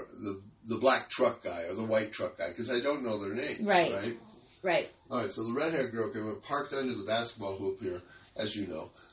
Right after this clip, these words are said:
Speaker 1: Uh, the boys played basketball, and, you know, if a basketball hits your mirror, it takes it off, okay?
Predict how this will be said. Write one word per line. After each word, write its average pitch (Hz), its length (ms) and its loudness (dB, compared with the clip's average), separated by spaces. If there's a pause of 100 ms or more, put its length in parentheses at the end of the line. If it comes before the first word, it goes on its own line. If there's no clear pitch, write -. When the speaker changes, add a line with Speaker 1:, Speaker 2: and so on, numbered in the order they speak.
(100)
Speaker 1:
Uh, 107 200 4
the 107 80 -6
boys 120 400 6
played 107 220 -2
basketball, 95 600 0
and, 101 200 -6 (140)
you 123 160 -4
know, 95 280 -2
if - 120 -8
a 113 80 -6
basketball 120 440 2
hits - 280 -2
your 90 120 -2 (120)
mirror, 120 400 2
it 104 180 -8
takes 107 300 -4
it 73 80 -4
off, - 420 -10 (120)
okay? 117 300 2